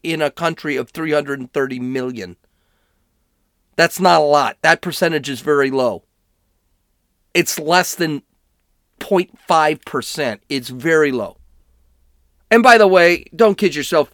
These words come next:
Whoopi Goldberg is a racist. Okay, and here's the last one, and just the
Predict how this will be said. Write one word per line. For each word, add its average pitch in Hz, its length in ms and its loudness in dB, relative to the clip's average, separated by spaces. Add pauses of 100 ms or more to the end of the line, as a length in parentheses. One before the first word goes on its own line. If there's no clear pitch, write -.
(140)
Whoopi 190 360 -2
Goldberg 143 640 2
is 143 220 -2
a 127 80 4
racist. - 580 -6 (840)
Okay, 262 360 4
and 220 120 2
here's 320 260 2
the 262 100 2
last 196 360 6
one, 196 160 4
and 185 160 -2
just 285 240 -4
the 160 160 -10